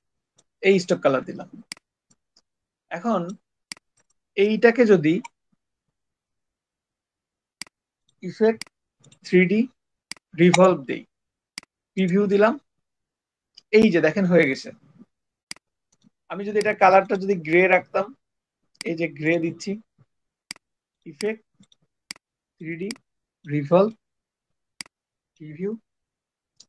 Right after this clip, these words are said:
এই যে ওকে দিয়ে দিলাম। Possible না?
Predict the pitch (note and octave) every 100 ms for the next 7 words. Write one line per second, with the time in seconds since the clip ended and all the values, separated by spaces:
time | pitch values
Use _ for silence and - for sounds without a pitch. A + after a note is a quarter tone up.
0 | - G3+ C#3+ A#2+ - _ _ _ _ _
1 | _ _ _ _ F3+ F3+ D#3 D3 C3+ C3
2 | - - _ - - _ _ _ _ _
3 | _ _ _ - F3+ A3+ A3+ A#3